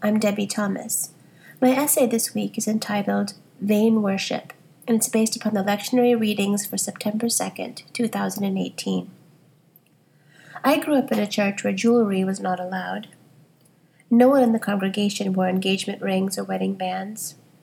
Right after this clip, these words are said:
Women and girls weren't permitted to wear rings,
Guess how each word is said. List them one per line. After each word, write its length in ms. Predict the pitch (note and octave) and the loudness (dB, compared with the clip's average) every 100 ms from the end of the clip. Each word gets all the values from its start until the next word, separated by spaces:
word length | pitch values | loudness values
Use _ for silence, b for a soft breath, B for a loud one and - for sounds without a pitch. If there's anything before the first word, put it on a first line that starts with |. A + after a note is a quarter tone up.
| - | -2
Women 320 | A3+ A3 A3+ G#3 | 2 4 4 4
and 140 | G3 | 0
girls 400 | G3+ G3+ G3+ - | 0 0 0 0
weren't 220 | G3+ G3+ | 0 0
permitted 420 | - G3+ G3+ G3 - | 0 0 2 0 -2
to 100 | G3+ | -4
wear 200 | G3 G3 | -2 0
rings, 540 | G3 F#3+ G3 - | 0 -2 -2 -6